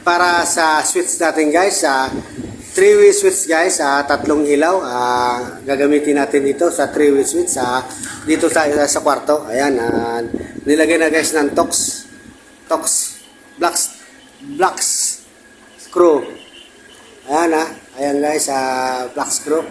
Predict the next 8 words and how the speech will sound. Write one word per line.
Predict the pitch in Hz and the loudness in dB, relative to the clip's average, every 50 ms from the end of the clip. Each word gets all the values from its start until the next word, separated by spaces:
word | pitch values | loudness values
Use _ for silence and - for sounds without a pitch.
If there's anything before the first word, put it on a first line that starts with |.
| - - - - - - - - 127 | -12 -18 -20 -20 -20 -20 -16 -10 -6
Ah, | 127 131 131 127 131 | -4 -2 -2 -2 -4
shoutout | - - - 156 139 - - 151 143 139 - | -4 -4 -2 -2 -4 -2 -2 -2 -2 -2 -2
nga | 147 143 139 | -2 -2 -2
pala | 135 - 147 143 139 131 | 0 0 0 0 0 -2
kay | - 139 139 135 135 | -2 0 0 0 0
Ramil | 135 127 123 127 135 135 131 117 107 107 - - - - - - - - - - - - - - - - - - - - - - - - - - - - - - - - - - - - - - - - - - - - - | 0 0 0 2 2 2 0 0 -2 -8 -14 -18 -20 -20 -20 -20 -20 -20 -20 -20 -20 -18 -18 -18 -18 -18 -20 -20 -20 -20 -20 -20 -20 -20 -20 -20 -20 -20 -20 -20 -20 -20 -20 -20 -20 -20 -20 -20 -20 -20 -20 -20 -12 -4 0
Burga, | 160 156 151 147 - 147 135 117 107 - - - - - - - - - - - - - - - | 2 2 2 2 2 2 0 0 -2 -4 -10 -14 -16 -18 -20 -20 -20 -20 -20 -20 -20 -20 -12 -8
taga | 135 135 127 143 143 131 - | -6 -4 -2 0 0 0 -2